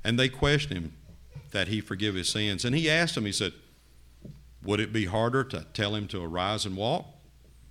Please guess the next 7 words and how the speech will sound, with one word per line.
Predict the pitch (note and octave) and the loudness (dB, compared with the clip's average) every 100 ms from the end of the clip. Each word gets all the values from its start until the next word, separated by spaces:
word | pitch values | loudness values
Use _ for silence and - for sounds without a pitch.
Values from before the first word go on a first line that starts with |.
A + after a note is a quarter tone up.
| - - - - - - - - | -20 -20 -20 -20 -20 -20 -20 -8
He | F#2+ | -6
told | - A2 G#2 | -2 0 0
the | |
man, | G2 G2+ G#2 G2+ F2 - | 0 0 0 -4 -8 -6
"Arise | E2+ F2 G2 G#2+ - - - | -2 0 0 -2 -4 -10 -8
and | F#2+ | -4
walk." | F#2+ E2 C2 - | -2 -2 -4 -16